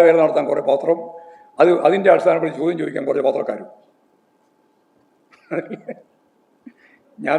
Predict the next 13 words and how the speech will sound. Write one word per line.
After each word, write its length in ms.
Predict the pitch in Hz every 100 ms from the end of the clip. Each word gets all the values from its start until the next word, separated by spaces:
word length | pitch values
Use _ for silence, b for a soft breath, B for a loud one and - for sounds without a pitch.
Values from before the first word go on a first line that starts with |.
| 165
നിങ്ങളൊന്നല്ല 420 | 165 190 185 185 180 185
പറയുന്നത് 260 | 165 165 156
കേട്ടോ. 160 | 139 117 - B B _ 120
നിങ്ങൾക്ക് 260 | 123 123 165
നിങ്ങളുടെ 240 | 180 185 180
ജോലി, 240 | 180 175 - - _ _ _ _ _ _ _ _ _
നിങ്ങൾ 160 | 156 156
ശമ്പളം 260 | 160 170 175
തരുന്നവർ 320 | 175 170 175 175 190 B B B
സ്വാഭാവികമായിട്ടും 600 | 185 165 165 170 170 175 165
പത്രസമ്മേളനത്തിൽ 540 | 170 170 170 170 165 170
വിട്ടാൽ 240 | 196 175 190 - B B -
അവർ 120 | 170